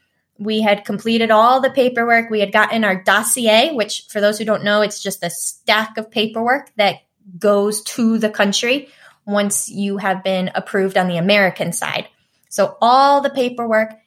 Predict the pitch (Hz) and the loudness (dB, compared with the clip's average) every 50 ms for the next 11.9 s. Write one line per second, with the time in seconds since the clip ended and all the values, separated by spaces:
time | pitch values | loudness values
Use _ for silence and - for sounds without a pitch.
0 | _ _ _ - 208 208 - - - 233 214 208 208 - _ _ _ 220 214 220 | _ _ _ -10 -8 -8 -6 -4 0 0 0 0 -2 -8 _ _ _ -2 0 0
1 | 226 226 226 - - 220 220 214 214 208 196 190 190 196 208 202 196 196 190 185 | -2 -6 -8 -8 -6 -6 -6 -4 -4 -2 -2 -2 -2 -2 -2 0 0 0 -2 -2
2 | 202 196 202 214 196 185 190 190 190 190 185 185 - - 185 - _ - - - | -4 -4 -2 -2 -4 -4 -2 -2 -2 0 -2 -4 -6 -8 -10 -10 _ -18 -4 -2
3 | 285 277 277 285 285 285 269 277 - _ _ - 214 202 190 208 208 214 208 214 | 0 2 2 2 2 0 -2 -6 -14 _ _ -8 -8 -6 -6 -4 -4 -4 -2 -2
4 | 233 240 247 240 247 247 208 - - - - - 254 277 302 254 226 214 196 196 | -2 -2 -4 -4 -2 0 0 0 -2 -6 -6 -2 0 0 0 0 0 0 0 0
5 | 214 - - - - _ _ - 214 208 208 208 196 202 202 - 214 226 233 240 | -2 -4 -12 -20 -20 _ _ -6 -6 -4 -4 -2 -2 -4 -2 0 0 0 0 0
6 | 254 254 247 233 214 - - - 214 202 - - - - - 226 226 233 226 - | 0 -2 -2 -4 -4 -6 -6 -10 -10 -10 -10 -14 -20 -4 0 0 0 0 -2 -8
7 | - - _ - 208 208 208 208 202 202 190 185 185 185 _ _ _ _ _ - | -10 -12 _ -8 -6 -4 -4 -4 -2 -2 -2 -2 -4 -8 _ _ _ _ _ -10
8 | 202 196 202 202 190 190 180 175 170 165 - - - - - _ _ _ _ _ | -6 -6 -4 -4 -4 -6 -6 -8 -8 -8 -8 -10 -10 -12 -16 _ _ _ _ _
9 | _ - - 214 202 202 214 233 254 262 269 269 247 233 233 - 233 202 214 208 | _ -4 -2 -2 -2 0 0 -2 -2 0 0 0 -2 -2 -4 -6 -8 -6 -4 -4
10 | 202 185 190 190 196 208 233 262 269 - - - - - - 247 233 233 220 208 | -2 -2 -2 -2 0 0 0 0 0 -2 -4 -6 -10 -8 -2 -2 -2 0 -2 -6
11 | 190 185 185 - 202 208 196 202 196 190 175 - - - - - - | -8 -10 -12 -12 -10 -8 -6 -4 -2 -2 -2 -4 -6 -10 -12 -12 -12